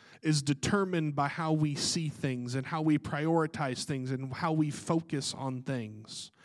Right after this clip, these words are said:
Because he says, if you're focusing on the darkness and that light that you see is darkness, then man, that is a great darkness that is inside of you. But if you are focused on the light,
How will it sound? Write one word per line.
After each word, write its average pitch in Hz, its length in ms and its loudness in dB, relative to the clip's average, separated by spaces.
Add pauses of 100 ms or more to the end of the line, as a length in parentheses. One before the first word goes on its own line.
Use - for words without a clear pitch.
(420)
Because 165 260 8
he 156 60 6
says, 160 300 6
if 143 140 2
you're 185 140 4
focusing 185 640 2
on 160 140 4
the 139 80 2
darkness 160 720 2 (220)
and 135 200 -2
that 143 220 0
light 139 460 -2
that 131 140 -2
you 147 120 2
see 160 320 0
is 160 240 4
darkness, 175 500 0
then 113 220 -2
man, 147 240 4
that 147 160 0
is 123 160 2
a 110 80 -2
great 127 480 0
darkness 135 480 0
that 123 180 -2
is 117 140 -4
inside 117 460 -6
of 98 120 -8
you. 117 260 -10 (520)
But 151 140 6
if 147 100 4
you 170 140 10
are 151 80 8
focused 175 640 0
on 151 360 0
the 131 140 -2
light, 123 580 -8